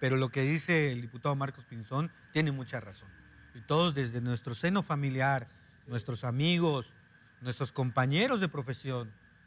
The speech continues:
nuestros compañeros de salón, con quienes todos los días compartimos, tenemos que estar, como bien dijo, muy observadores, porque hay veces, y usted se lleva cada sorpresa cuando se entera que fulano de tal,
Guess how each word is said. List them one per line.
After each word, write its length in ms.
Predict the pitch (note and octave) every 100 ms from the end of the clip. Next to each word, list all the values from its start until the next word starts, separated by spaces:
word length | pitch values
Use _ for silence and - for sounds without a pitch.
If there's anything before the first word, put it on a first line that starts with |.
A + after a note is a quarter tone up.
| -
nuestros 280 | A2 A#2 -
compañeros 720 | B2+ A2+ A#2+ B2 D#3 G3+ D#3
de 60 | C3+
salón, 340 | B2 G#2+ G2 F#2 - - - - - - -
con 160 | B2+
quienes 360 | A2+ B2+ B2 A2
todos 240 | A3+ C#4+
los 140 | A#3+ E3
días 180 | D#3+ -
compartimos, 560 | A2+ A2 G2+ C#3 D#3
tenemos 360 | B2+ A#2+ C#3 C3
que 100 | B2+
estar, 380 | - B2+ C#3 - -
como 160 | - A2+
bien 160 | B2+ C3+
dijo, 200 | D3 C#3
muy 220 | F3+ A3+
observadores, 720 | D#3 C3+ A#2 G#2+ A2+ C#3 D3+ - - - - - -
porque 260 | A#2+ A2 C3+
hay 80 | D3+
veces, 440 | D#3+ E3 F#3+ - B2+
y 40 |
usted 220 | A2+ C#3+ C#3
se 120 | B2+
lleva 200 | C3 A#2+
cada 200 | B2 A#2+
sorpresa 440 | A2+ G2+ B2 A#2
cuando 220 | A#2 G#2+
se 120 | G2+ G#2
entera 320 | F#2 A2+ A#2
que 100 | G#2
fulano 440 | G#2+ G#2 A#2 A#2
de 120 | G#2
tal, 320 | G#2 B2+ E3+